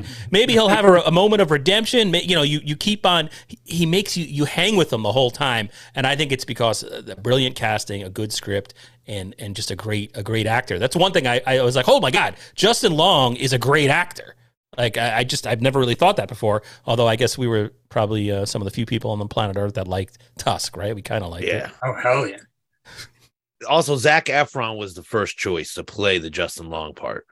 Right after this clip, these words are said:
Speaker 2: Which
Speaker 1: He's
Speaker 2: would,
Speaker 1: good.
Speaker 2: that
Speaker 1: I
Speaker 2: would
Speaker 1: like Zac Efron.
Speaker 3: But, but that would have been too on the mo-, that's
Speaker 2: Ruined
Speaker 3: what I'm
Speaker 2: it.
Speaker 3: saying. Like,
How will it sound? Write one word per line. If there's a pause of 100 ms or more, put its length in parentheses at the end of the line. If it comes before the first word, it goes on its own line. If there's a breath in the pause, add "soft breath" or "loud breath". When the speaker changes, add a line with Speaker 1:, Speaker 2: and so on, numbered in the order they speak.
(240)
Speaker 2:
Which
Speaker 1:
He's
Speaker 2:
would,
Speaker 1:
good.
Speaker 2:
that
Speaker 1:
I
Speaker 2:
would
Speaker 1:
like
Zac
Efron.
Speaker 3:
But,
but
that
would
have
been
too
on
the
mo-, (120)
that's
Speaker 2:
Ruined
Speaker 3:
what
I'm
Speaker 2:
it.
Speaker 3:
saying.
Like,